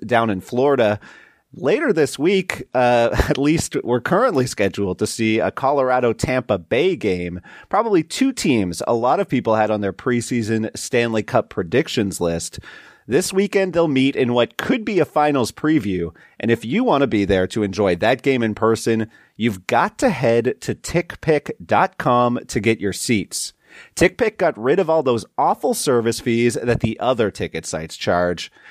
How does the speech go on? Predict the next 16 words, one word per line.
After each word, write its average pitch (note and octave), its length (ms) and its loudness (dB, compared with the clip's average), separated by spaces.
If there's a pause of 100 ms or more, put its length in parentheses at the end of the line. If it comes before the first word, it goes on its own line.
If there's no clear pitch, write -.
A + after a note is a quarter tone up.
which - 240 0
lets E3+ 220 -4
them F3 180 -2
guarantee D3+ 1040 -2
the F#2+ 100 -4
best C#3 400 -2
prices F#2+ 480 -2
on F#2 220 -4
all C3+ 320 2
of B2 80 0
their - 180 -2
N G#2 140 0
H B2+ 180 0
L B2+ 140 4
hockey G2+ 320 2
tickets. - 640 -4